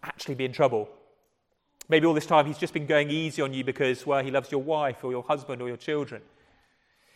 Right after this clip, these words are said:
Maybe he's just held back because, well, he's patient. But really, underneath, he's gonna punish you. No. No, no, no.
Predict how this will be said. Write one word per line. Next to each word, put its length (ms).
Maybe 240
he's 260
just 260
held 360
back 280
because, 460
well, 240
he's 180
patient. 560
But 160
really, 920
underneath, 580
he's 140
gonna 180
punish 360
you. 160
No. 320
No, 320
no, 260
no. 400